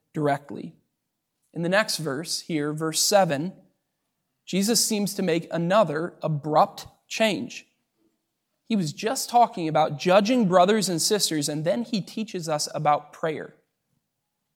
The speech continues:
Look at verses seven to eleven with me. He says, "Ask,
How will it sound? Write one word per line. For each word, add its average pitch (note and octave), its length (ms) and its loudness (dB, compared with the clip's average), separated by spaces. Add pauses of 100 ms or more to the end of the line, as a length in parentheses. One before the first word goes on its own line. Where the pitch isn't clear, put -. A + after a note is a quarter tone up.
(180)
Look G#3+ 140 -2
at B3+ 80 -2
verses G3 360 -2
seven F3 340 2
to D#3+ 120 -2
eleven D3+ 400 -2
with - 240 -12
me. F3+ 140 -16 (2500)
He G3 100 -4
says, G3 240 4 (160)
"Ask, G3+ 600 2